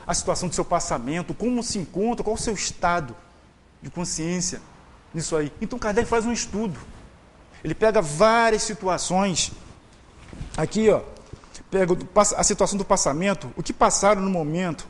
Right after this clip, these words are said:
o que o espírito passou no momento da morte, naquele momento ali, o que aconteceu com ele. Então, existem vários mo-, exemplos, depoimentos de espíritos falando, relatando essa situação, e de maneira sistemática, de maneira objetiva. Kardec pesquisa isso.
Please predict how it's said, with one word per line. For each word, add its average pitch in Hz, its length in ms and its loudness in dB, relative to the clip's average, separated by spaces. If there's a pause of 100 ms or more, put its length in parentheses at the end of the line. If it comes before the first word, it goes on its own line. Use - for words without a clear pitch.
(140)
o 208 80 -6
que 277 100 -4
o 262 40 2
espírito 240 280 -4
passou 214 320 -6
no 220 40 0
momento 190 260 -4
da 190 100 0
morte, 180 320 2
naquele 202 200 0
momento 202 260 2
ali, 190 180 2 (260)
o 190 60 -4
que 226 80 0
aconteceu 220 360 0
com 202 80 4
ele. 190 80 2
Então, 240 240 0
existem 196 340 -4
vários 156 600 0 (280)
mo-, 170 240 2
exemplos, 170 680 0 (220)
depoimentos 175 680 2
de 135 100 -4
espíritos - 440 -2 (160)
falando, 262 540 2
relatando 233 480 0
essa 208 140 -2
situação, 180 540 0 (160)
e 220 80 2
de 240 100 2
maneira 202 460 4 (300)
sistemática, 160 840 -2 (420)
de 147 100 -4
maneira 160 240 0
objetiva. 143 960 -2 (460)
Kardec 180 340 -6
pesquisa 165 680 -2
isso. 127 320 -6